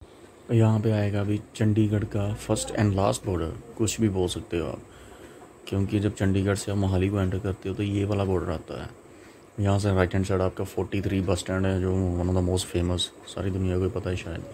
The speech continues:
और वहाँ पे फ़ोर्टी टू वाली lake है, और यहाँ से left में है फ़ोर्टी वन, फ़ोर्टी, ऐसे छोटे मोटे sector शुरू हो जाते हैं। So, I hope आपको आज का video अच्छा लगा।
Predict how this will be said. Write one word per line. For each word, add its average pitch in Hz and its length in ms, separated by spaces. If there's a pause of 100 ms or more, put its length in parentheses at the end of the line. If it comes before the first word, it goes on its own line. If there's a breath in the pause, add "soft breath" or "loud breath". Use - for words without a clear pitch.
(500 loud breath)
और 101 60
वहाँ 98 220
पे 101 100
फ़ोर्टी 101 360
टू 104 120
वाली 98 260
lake 92 260
है, 78 80 (720 loud breath)
और 104 60
यहाँ 101 180
से 107 160
left 104 320
में 104 100
है 98 80
फ़ोर्टी 95 340
वन, 90 280 (340)
फ़ोर्टी, 92 540
ऐसे 92 360
छोटे 98 320
मोटे 95 200
sector 92 320
शुरू 92 160
हो 92 60
जाते - 260
हैं। - 120 (2000 loud breath)
So, 110 120 (460)
I 104 160
hope 104 340
आपको 95 340
आज 95 120
का 104 140
video 95 480 (360)
अच्छा - 220
लगा। 95 320